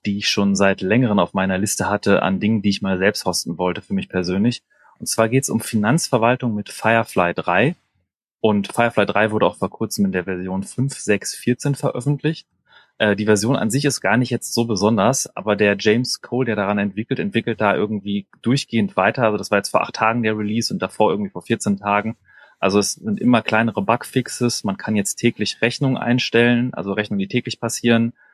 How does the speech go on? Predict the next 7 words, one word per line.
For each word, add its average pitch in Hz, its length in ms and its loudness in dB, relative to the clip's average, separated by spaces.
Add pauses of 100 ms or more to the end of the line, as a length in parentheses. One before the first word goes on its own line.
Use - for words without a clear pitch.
(260)
Man 107 100 -4
kann 107 220 0
die 104 440 0
Regeln 127 380 2
mit 110 180 -2
api 127 360 -2
bearbeiten. 120 680 -2